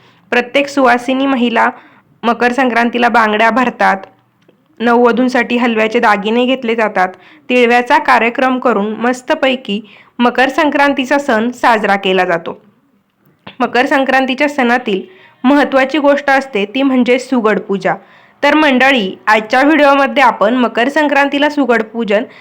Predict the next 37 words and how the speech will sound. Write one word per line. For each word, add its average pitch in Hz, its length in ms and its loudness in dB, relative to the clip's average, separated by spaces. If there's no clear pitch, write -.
नक्की 269 300 -2
का 277 380 4
केले 247 280 2
जाते, 196 520 -2
कसे 254 300 0
करायचे, 208 540 0
सुगड 233 320 0
पूजनासाठी 233 600 -2
काय 254 240 2
काय 285 200 0
साहित्य 294 380 -2
लागतं, 202 400 -2
किंवा 262 220 0
एखाद्या 254 440 0
सुवासिनीला 240 760 0
जर 247 140 2
मकर 233 280 0
संक्रांतीच्या 247 600 0
वेळेस 247 180 -2
मासिक 247 360 -2
पाळीची 269 340 0
अडचण 214 340 -2
असेल 208 280 -6
किंवा 247 140 0
कोणाला 226 360 0
सुतक 254 420 -2
असेल, 220 320 -2
विटाळ 269 300 0
असेल, 220 340 0
तर 294 160 4
मग 294 260 2
आपण 254 360 0
सुगड 247 360 0
पूजन 233 380 -2
नक्की 233 320 -4
कसे 247 300 -2
करायचे 233 540 0